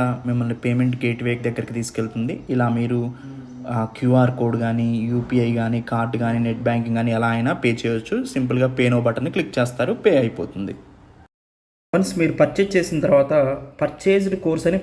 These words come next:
పైనే చూపిస్తుంది. ఇట్లా గ్రూప్ టూ మెయిన్స్ టెస్ట్ సిరీస్ అనే ఒక మీకు ఇలా చూపిస్తుంది. స్టార్ట్ లెర్నింగ్ అని ఉంటుంది. దీన్ని క్లిక్ చేసినా కానీ మీరు టెస్ట్ సిరీస్ రాసుకోవచ్చు. అలా కాకుండా అందరికీ యాక్సెసిబుల్ ఏంటంటే ప్రొఫైల్ బటన్ని క్లిక్ చేస్తారు. కింద ప్రొఫైల్ ఉంది కదా, ఈ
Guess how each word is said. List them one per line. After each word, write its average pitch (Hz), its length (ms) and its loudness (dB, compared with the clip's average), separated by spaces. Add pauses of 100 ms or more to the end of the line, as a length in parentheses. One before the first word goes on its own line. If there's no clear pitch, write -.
పైనే 156 300 4
చూపిస్తుంది. 131 460 -2
ఇట్లా 101 160 -2 (340)
గ్రూప్ 139 240 -2
టూ 147 80 4 (120)
మెయిన్స్ 131 240 2 (160)
టెస్ట్ 135 280 0 (120)
సిరీస్ 131 340 0
అనే 123 120 4 (120)
ఒక 123 100 0 (720)
మీకు 127 180 2
ఇలా 120 180 6
చూపిస్తుంది. 127 600 0
స్టార్ట్ 139 440 -2
లెర్నింగ్ 139 360 2
అని 123 120 4
ఉంటుంది. 113 240 0 (160)
దీన్ని 160 260 2
క్లిక్ 156 260 -2
చేసినా 143 440 0 (120)
కానీ 156 200 2 (540)
మీరు 175 220 4
టెస్ట్ 147 200 2
సిరీస్ 143 260 0
రాసుకోవచ్చు. 123 400 0 (100)
అలా 147 220 4
కాకుండా 170 340 2 (120)
అందరికీ 180 340 4
యాక్సెసిబుల్ 151 540 -4
ఏంటంటే 139 340 -2 (760)
ప్రొఫైల్ 208 360 4
బటన్ని 160 320 2
క్లిక్ - 240 -4
చేస్తారు. 131 400 0
కింద 143 140 -2 (100)
ప్రొఫైల్ 143 300 2
ఉంది 139 160 -2
కదా, 214 120 -2 (380)
ఈ - 20 -6